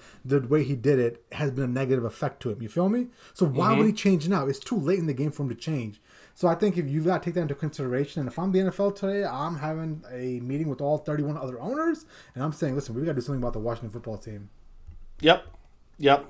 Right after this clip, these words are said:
Speaker 2: Because now, now the groundswell, like, there, there's so much stuff coming out now that everybody, I think, like, the N F L P A is filing a petition for these,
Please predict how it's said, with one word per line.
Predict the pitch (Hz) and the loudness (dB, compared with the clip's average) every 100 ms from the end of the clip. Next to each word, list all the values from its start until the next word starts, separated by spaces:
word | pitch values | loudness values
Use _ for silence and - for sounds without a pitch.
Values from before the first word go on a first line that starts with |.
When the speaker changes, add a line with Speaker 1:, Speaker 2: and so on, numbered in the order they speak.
| - | -4
Speaker 2:
Because | 160 160 170 | 4 8 8
now, | 156 170 196 147 | 12 12 12 12
now | 139 160 | 12 12
the | 170 | 12
groundswell, | 143 139 147 165 - 131 113 104 | 10 12 10 10 6 8 8 8
like, | 113 113 - - - - | 4 2 -2 -14 -18 -6
there, | 131 143 143 | 10 12 12
there's | 143 143 147 147 | 10 12 12 12
so | - 175 170 | 8 10 12
much | 160 151 147 - - - - - - 143 135 143 | 12 10 10 0 -8 -18 -20 -20 -10 -10 -8 -8
stuff | - - 151 147 | -4 4 4 4
coming | 165 147 135 | 2 4 6
out | 127 | 4
now | 123 135 139 | 6 8 10
that | 117 113 - | 8 2 6
everybody, | 143 143 143 120 113 107 | 8 10 8 8 8 8
I | 107 | 2
think, | 110 117 | 2 2
like, | 113 | 0
the | 110 113 | 0 0
N | 117 | 0
F | 110 | 2
L | 120 107 | 2 0
P | - 117 | 0 2
A | 123 127 | 4 4
is | - | 4
filing | 139 131 131 120 | 6 8 6 2
a | |
petition | - 131 120 143 127 | -2 -4 0 0 0
for | 127 123 117 | 4 6 6
these, | 110 120 113 110 | 4 -2 -2 -4